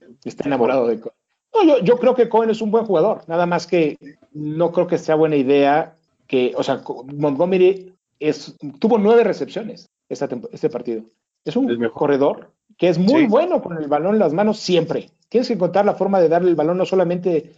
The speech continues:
Speaker 1: con acarreo, sino también con recepciones.
Speaker 2: Y otro dato que nos deja este encuentro es que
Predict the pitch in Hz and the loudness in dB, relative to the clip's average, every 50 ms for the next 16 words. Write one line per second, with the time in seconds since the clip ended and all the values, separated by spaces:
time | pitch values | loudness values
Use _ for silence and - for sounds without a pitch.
0 | _ _ _ - 151 147 156 147 147 139 160 214 214 190 165 151 - 147 139 139 | _ _ _ -2 0 0 2 2 2 2 2 2 2 0 -2 -2 -2 -2 0 0
1 | 151 165 175 220 277 - - _ _ _ _ - 139 131 131 127 - - - 139 | 2 2 0 0 -2 -8 -14 _ _ _ _ -6 -4 -2 -2 -4 -6 -10 -16 -16
2 | - 110 113 - - _ _ _ _ _ - 202 202 196 196 196 196 196 196 190 | -14 -14 -16 -18 -20 _ _ _ _ _ -2 0 2 4 4 4 4 4 2 2
3 | 175 139 - - - 170 170 170 - 170 165 151 156 156 156 - - 151 147 147 | 0 -2 -6 -6 -4 -4 -2 0 0 0 2 2 2 0 0 0 -2 0 0 2
4 | 147 147 143 131 113 _ - 127 120 120 113 110 135 131 - 143 135 - - 151 | 0 0 -2 -6 -10 _ -6 -4 -2 -2 -2 -2 -2 -4 -4 -6 -10 -6 -4 -4
5 | 131 127 - 147 143 143 131 - 135 135 135 127 - - - - 127 123 120 120 | -4 -4 -2 -2 -2 -2 -2 -2 0 0 0 0 -4 -6 -4 -2 0 2 2 0
6 | 117 110 | 0 -2